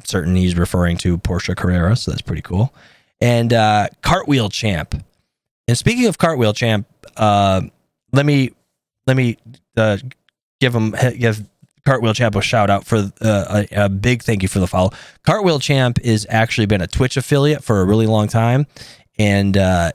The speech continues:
you should definitely check out his channel on twitch dot T V slash, uh, Cartwheel Champ. Uh, he's got a great channel. He's actually been one of my favorite follows for a long time. Just real chill. He's, uh, he's a big, uh, football fan,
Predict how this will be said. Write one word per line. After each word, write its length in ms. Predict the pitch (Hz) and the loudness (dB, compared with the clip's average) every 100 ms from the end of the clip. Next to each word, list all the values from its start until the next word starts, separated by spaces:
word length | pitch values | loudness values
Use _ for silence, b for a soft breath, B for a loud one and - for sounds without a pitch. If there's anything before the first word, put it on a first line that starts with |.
| _ | _
you 140 | 117 | -2
should 220 | 113 113 107 | 0 -2 0
definitely 460 | 117 117 113 113 | -2 -2 -2 -2
check 300 | 95 110 101 - | -2 -4 -4 -2
out 300 | 98 98 - | 0 0 0
his 200 | 92 85 | -2 -2
channel 540 | - 90 73 65 - - | -4 -4 -2 -4 -6 -4
on 240 | 82 78 | -4 -4
twitch 300 | - - 95 | -4 -2 -2
dot 160 | 90 78 | -4 -4
T 160 | 92 | -2
V 100 | 85 85 | -2 -2
slash, 380 | - 80 - | -2 -2 -2
uh, 120 | 78 64 | -4 -4
Cartwheel 460 | - 98 87 87 80 | -2 -4 -2 -4 -4
Champ. 520 | - 87 - - - b b b b | -6 -10 -8 -6 -6 b b b b
Uh, 300 | - 80 80 - _ | -2 0 0 -4 _
he's 220 | - 131 | -2 0
got 140 | 160 127 | 2 0
a 40 | |
great 260 | 98 95 90 | 0 0 -2
channel. 320 | 98 82 76 | -4 -4 0
He's 180 | 98 104 | 0 0
actually 280 | 98 - 98 | -2 0 0
been 140 | 95 | 2
one 80 | 92 | 2
of 60 | |
my 100 | 87 | 0
favorite 400 | 82 101 87 82 | 0 0 0 -4
follows 440 | - 90 87 87 87 | -2 0 2 0 -2
for 180 | - 87 | -2 0
a 60 | |
long 260 | 82 82 87 | 0 0 0
time. 340 | - 90 92 - B B B | 0 0 -2 -4 B B B
Just 160 | 127 - | -4 0
real 200 | 123 120 | 0 0
chill. 460 | - 113 104 104 - _ _ _ _ _ _ _ _ - _ | -2 0 2 0 -4 _ _ _ _ _ _ _ _ -20 _
He's, 240 | 135 117 110 | 0 0 -2
uh, 80 | 120 | 0
he's 200 | 113 110 | 0 2
a 60 | 101 | 2
big, 300 | 110 98 101 | 2 2 0
uh, 240 | 87 85 - | 0 -2 -2
football 400 | 139 117 113 104 | -4 0 0 0
fan, 480 | 117 117 113 113 | 0 2 0 -2